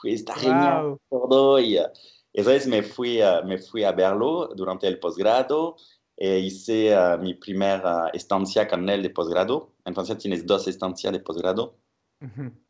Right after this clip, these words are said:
Speaker 1: ah, el primer y el segundo año, y, ah, y me fui con él, se llama Xavier Crosta, ah, y, ah, y él, pues, me enseñó, pues, me enseñó todo.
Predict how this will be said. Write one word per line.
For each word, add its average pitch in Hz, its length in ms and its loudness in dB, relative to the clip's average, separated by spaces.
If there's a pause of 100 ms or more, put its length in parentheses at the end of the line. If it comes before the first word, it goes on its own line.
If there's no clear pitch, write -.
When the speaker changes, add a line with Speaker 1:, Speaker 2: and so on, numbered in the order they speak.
(500)
Speaker 1:
ah, 82 540 0
el 87 120 0
primer 98 340 2
y 90 60 2
el 82 100 0
segundo 85 280 -4
año, 98 340 -4 (520)
y, 98 220 0
ah, 76 960 -2 (100)
y 98 180 2
me 101 140 4
fui 110 280 0
con 107 200 2
él, 156 280 0
se - 160 -6
llama 92 360 2
Xavier 95 480 -2 (240)
Crosta, - 580 -6 (640)
ah, 87 760 -6 (100)
y, 104 240 0
ah, 82 560 0 (680)
y 107 180 4
él, 127 440 4
pues, - 640 -2
me 101 220 -2
enseñó, 98 480 -2 (840)
pues, 107 200 -2
me 104 80 0
enseñó 101 360 -4
todo. 90 420 -2